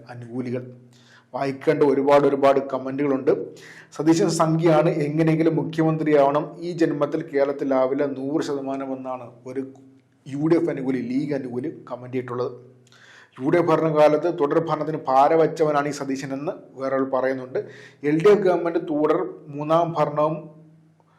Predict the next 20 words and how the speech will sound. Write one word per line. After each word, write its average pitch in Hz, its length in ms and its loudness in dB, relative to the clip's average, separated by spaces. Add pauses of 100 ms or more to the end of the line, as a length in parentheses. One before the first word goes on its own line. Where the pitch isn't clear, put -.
(360)
മൂന്നാം 175 260 2
തവണയും 170 300 4
ഭരിക്കാനും 151 540 0
വഴിയൊരുക്കി 147 580 2
കൊടുക്കുകയാണ് 139 540 -4
ഇപ്പോൾ 143 260 -2
ഈ - 20 -6 (120)
സതീശൻ. 131 260 -8 (160)
എന്തുകൊണ്ട് 143 480 -2 (300)
യു 135 140 -4
ഡി 147 100 0
എഫിലെ 147 280 -2
ഘടകകക്ഷികൾ 135 460 -2
ഇടപെടേണ്ട 139 380 -4 (100)
സമയം 143 180 -12 (120)
അതിക്രമിച്ച് 139 520 -8 (120)
യു 135 100 -8
ഡി 151 80 2
എഫ് 147 140 -8
ഭരണത്തിൽ 131 280 -8